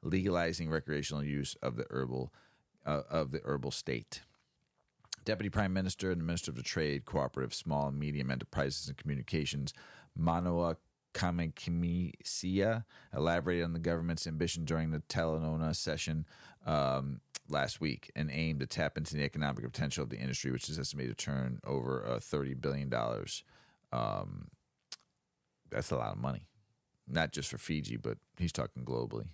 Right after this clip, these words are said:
Um, it's essential that to understand the endeavor will closely be regulated and confirmed and secure facilities. There will be no local sales of, or marketing. Instead, the products will be harvested, processed, and exported.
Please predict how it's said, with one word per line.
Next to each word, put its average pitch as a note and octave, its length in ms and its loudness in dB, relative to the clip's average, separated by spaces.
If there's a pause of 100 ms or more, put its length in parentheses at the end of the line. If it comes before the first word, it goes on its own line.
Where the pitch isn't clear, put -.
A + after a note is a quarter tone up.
(1000)
Um, D#2 600 2 (160)
it's - 200 -6
essential A#2 680 0
that F#2+ 320 2
to G2 100 2
understand F#2 400 0
the F2+ 80 4
endeavor E2+ 300 4
will D#2+ 160 2
closely E2+ 300 0
be E2 60 2
regulated E2 380 2
and D2+ 100 -2
confirmed E2 600 0 (320)
and D#2 100 -2
secure D#2+ 300 2
facilities. G#2 640 0
There E2+ 120 2
will D#2+ 60 2
be D#2+ 100 2
no D#2+ 200 4
local D#2 340 2
sales E2+ 440 2
of, C#2+ 180 -2
or C#2+ 140 -2
marketing. F2+ 420 2
Instead, E2 320 0
the - 80 -4
products D#2+ 320 2
will E2 80 -2
be D2+ 120 0
harvested, E2 540 0
processed, D#2+ 440 0
and D2 180 -2
exported. C#2 680 -2